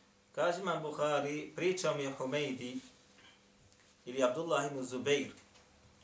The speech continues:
koji je rekao, pričao nam je”, kaže, Sufjan. Ovaj Sufjan ovdje jeste Sufjan al-Thawri. „Kal haddathana Yahya ibn Said al-Ansari.”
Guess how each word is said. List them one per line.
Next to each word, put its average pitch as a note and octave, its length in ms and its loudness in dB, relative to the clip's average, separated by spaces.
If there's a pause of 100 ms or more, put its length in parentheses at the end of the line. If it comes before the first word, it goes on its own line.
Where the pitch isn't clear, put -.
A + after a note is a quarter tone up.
(140)
koji A2 120 -2
je A2 80 -4
rekao, D3 580 2 (840)
pričao D#3+ 360 2
nam C#3+ 140 0
je”, C3+ 100 -6
kaže, C#3 280 0
Sufjan. A#2 680 -2 (160)
Ovaj B2 220 0
Sufjan B2+ 520 4
ovdje C#3 180 -2
jeste C3 200 -4
Sufjan C3+ 440 -4 (1120)
al-Thawri. C3+ 600 4 (3000)
„Kal F3+ 360 8 (400)
haddathana D#3+ 800 2
Yahya D3+ 560 4
ibn D3 140 -4
Said D3 380 2
al-Ansari.” C3+ 920 6